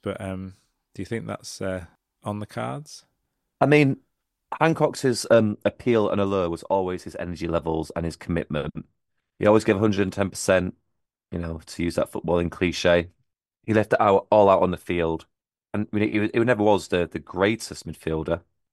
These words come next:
Speaker 2: He was decent at arriving late in the box and getting, you know, getting goals. And that was a key part of why he was so useful in the promotion push in twenty twenty-two. So, you know, it's my own personal preference.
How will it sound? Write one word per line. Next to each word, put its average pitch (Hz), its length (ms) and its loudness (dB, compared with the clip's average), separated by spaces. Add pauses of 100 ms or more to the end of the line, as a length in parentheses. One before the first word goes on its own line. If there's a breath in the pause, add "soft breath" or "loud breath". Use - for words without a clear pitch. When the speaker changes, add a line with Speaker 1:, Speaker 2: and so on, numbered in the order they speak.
(240)
Speaker 2:
He 120 60 2
was 117 120 2
decent 147 320 2
at 95 80 2
arriving 98 280 2
late 90 140 0
in 85 60 -8
the 85 60 -6
box - 300 -2
and 85 80 -8
getting, 82 240 -8
you 80 80 -8
know, 78 120 -6
getting - 220 -6
goals. 82 520 -4 (520)
And - 80 0
that 95 40 4
was 95 100 0
a 95 60 -4
key 104 200 2
part 92 220 2
of 87 140 0
why 92 180 6
he 87 140 0
was 87 120 -2
so - 140 0
useful 87 380 -2
in 85 60 -2
the 82 40 -4
promotion 87 480 -2
push - 540 -6 (160)
in 85 240 0
twenty - 320 -4
twenty-two. - 440 -2 (640)
So, - 380 2 (500)
you 135 100 -6
know, 123 220 -4
it's - 240 -4
my 147 100 4
own 139 100 4
personal 120 260 0
preference. 120 420 -2